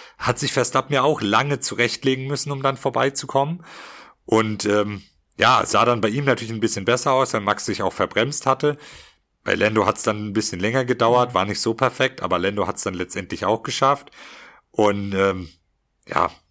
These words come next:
Speaker 1: gut, ist halt so, ne? Ähm,
Speaker 2: Was sagst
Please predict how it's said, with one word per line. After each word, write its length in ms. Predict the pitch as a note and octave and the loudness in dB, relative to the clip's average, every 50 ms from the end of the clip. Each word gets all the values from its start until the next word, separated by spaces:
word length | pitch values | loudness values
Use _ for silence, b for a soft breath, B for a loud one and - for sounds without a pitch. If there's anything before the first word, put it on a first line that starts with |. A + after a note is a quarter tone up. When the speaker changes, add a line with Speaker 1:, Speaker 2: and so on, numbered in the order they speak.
| _ _ _ _ _ _ _ - | _ _ _ _ _ _ _ -4
Speaker 1:
gut, 300 | - C3 B2+ B2+ - - _ _ _ _ _ | -2 -2 -2 -2 -4 -12 _ _ _ _ _
ist 200 | - C#3 - - | -4 -2 2 2
halt 200 | C#3 C#3 C3+ B2+ | 2 2 2 2
so, 280 | B2+ C3 C3 C3+ C#3 B2+ | 2 2 2 2 2 2
ne? 420 | G#2 A2+ B2 C3 C3+ C#3 B2+ - - | 2 2 2 2 0 -2 -4 -8 -6
Ähm, 500 | G2 G2 G2 G2 G2 G2 G2 G2 F#2+ _ _ _ _ _ _ - - - - | -2 0 0 0 0 -2 -4 -8 -14 _ _ _ _ _ _ -20 -20 -12 -4
Speaker 2:
Was 260 | - C#3+ D#3 - - | -4 -2 -2 -2 0
sagst 160 | - - | 0 2